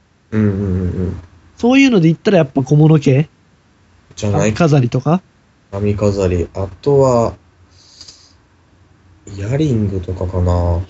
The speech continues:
Speaker 2: ピアスとかイヤリングとかってでもさ、結構ガチじゃない？
Speaker 1: かな。ネックレスよりは軽いような気もするけどな。
Speaker 2: いや、でも俺結構ガチなんだよ。なんかさ、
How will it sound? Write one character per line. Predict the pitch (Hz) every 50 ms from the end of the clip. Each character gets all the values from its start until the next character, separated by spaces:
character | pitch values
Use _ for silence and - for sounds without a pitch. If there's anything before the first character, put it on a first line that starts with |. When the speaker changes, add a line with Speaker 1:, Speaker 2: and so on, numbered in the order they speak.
| - - - - _ _ _
Speaker 2:
ピ | - 185 202 240
ア | 247 262 247
ス | - - -
と | - 202 180
か | 156 160 156
イ | 160 170
ヤ | 190 190 196
リ | 180 175 160
ン | 147 135
グ | 135 135
と | 143 151
か | - 143
っ | 135
て | - - - 139
で | 135 151 156
も | 139 143
さ、 | 135 139 139 139 143 143 139 151 151 151 147 - - 165 165 160 160 165 175 170 - - _ _ _ _ _ _ _ _ _ _ _
結 | 208 175 - 220 -
構 | - 170
ガ | 151 311 359 370
チ | 143 165 185 147
じ | 143
ゃ | 131
な | 127 143 139 131
い？ | 175 175 - _ _ _ _ _ _ _ _ _ _ _ _ _ _ _ _ _ _ _ _ _
Speaker 1:
か | - - 95
な。 | 95 98 98 101 98 90 85 - - _ -
ネ | 131 135 180
ッ | 190 -
ク | - - -
レ | 240 233 226
ス | 220 190
よ | 165
り | 147
は | 127 117
軽 | - 127 123 120 127
い | 127
よ | 127 123
う | 117
な | 113 113
気 | - -
も | 117 117
す | 117 123
る | 123 131
け | - 107
ど | 95 90
な。 | -
Speaker 2:
い | 208
や、 |
で | 214 214
も | 208 190 185
俺 | 190 196 190
結 | 196 247 247
構 | - 202 175
ガ | 156 180 185 170
チ | - 175
な | 160 156
ん | 143
だ | 135
よ。 | 135 127
な | 151 175 185
ん | 170
か | 156 147
さ、 | - 151 139 135 120 120